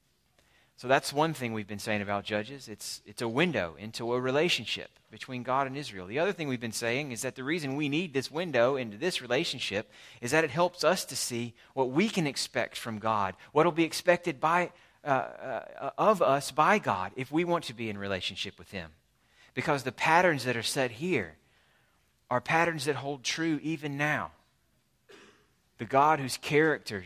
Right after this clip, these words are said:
is displayed in this book is the God who still reigns and still offers relationship with anyone who will have Him. So we need these stories so that we can understand how we can relate to God ourselves. Now,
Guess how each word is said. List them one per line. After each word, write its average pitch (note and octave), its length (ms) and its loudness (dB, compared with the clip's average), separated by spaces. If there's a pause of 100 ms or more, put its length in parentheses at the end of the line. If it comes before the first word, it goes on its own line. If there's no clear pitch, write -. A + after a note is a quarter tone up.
is G#2+ 160 -10
displayed C3+ 580 0
in A2+ 140 -4
this B2+ 220 -4
book A#2 420 0
is A2 220 -12
the A#2 100 -12
God B2 340 0
who B2+ 120 -8
still D3+ 440 -4
reigns F#2 540 -8
and G#2 100 -16
still D#3 400 -4
offers G#2 460 -6
relationship G#2+ 640 -6
with G2+ 160 -14
anyone A#2 500 -8 (320)
who B2 120 -2
will A2+ 140 -4
have A#2 260 0
Him. E2+ 140 -20 (260)
So C#3+ 160 4
we D#3 220 4
need F3+ 220 4
these C3+ 180 2
stories D#3+ 480 2
so C#3+ 200 0
that C3 200 -2
we E3 160 0
can D3 180 -2
understand A#2 680 -4 (180)
how A#2+ 180 0
we C3 200 2
can B2 180 -6
relate G#2 300 -2
to G#2+ 100 -12
God G2+ 260 0
ourselves. F#2+ 760 -6 (1400)
Now, G#2+ 260 0